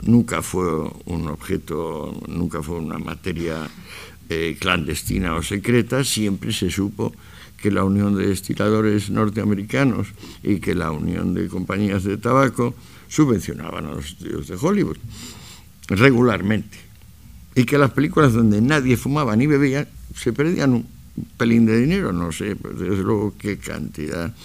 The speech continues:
de dinero se podían perder. Es una pena que ni Podemos ni Ciudadanos nos defiendan a los fumadores y digan, "No, basta, basta". O sea, no queremos higienistas dándonos lecciones de moral.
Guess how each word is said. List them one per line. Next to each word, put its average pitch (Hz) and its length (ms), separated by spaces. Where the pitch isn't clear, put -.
de 98 160
dinero 87 440
se - 160
podían - 540
perder. - 320
Es - 100
una 170 240
pena 175 200
que 95 160
ni 92 120
Podemos 92 480
ni 110 380
Ciudadanos 104 600
nos 101 380
defiendan 85 720
a 92 100
los 78 200
fumadores 85 840
y 101 80
digan, 90 280
"No, 113 120
basta, - 460
basta". - 480
O - 40
sea, 95 580
no 117 260
queremos 117 540
higienistas 101 720
dándonos 107 540
lecciones 101 560
de 90 80
moral. 80 260